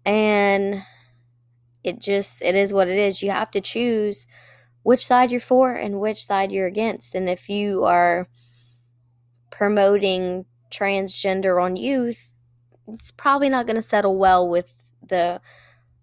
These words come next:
millions of people in the U S that believe in true marriage and that you're born with your own gender. And I think it's, like, point zero zero six percent of the world that is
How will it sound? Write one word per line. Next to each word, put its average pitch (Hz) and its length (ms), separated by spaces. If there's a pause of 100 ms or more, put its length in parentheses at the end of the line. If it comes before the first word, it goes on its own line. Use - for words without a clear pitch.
(120)
millions 240 580
of 208 200
people 208 460
in 202 160
the 196 80
U 190 200
S 185 300
that 170 460 (880)
believe 214 600
in 180 420
true 220 320
marriage 170 540
and 170 80
that - 100
you're 175 160
born 196 300
with 190 160
your 180 140
own 170 180
gender. 165 560
And 151 240 (1600)
I 208 120
think 285 260
it's, 330 180
like, 196 340
point 208 540 (720)
zero 190 640
zero 180 520
six - 400
percent 180 540
of 175 120
the 175 80
world 170 380
that 160 200
is 170 380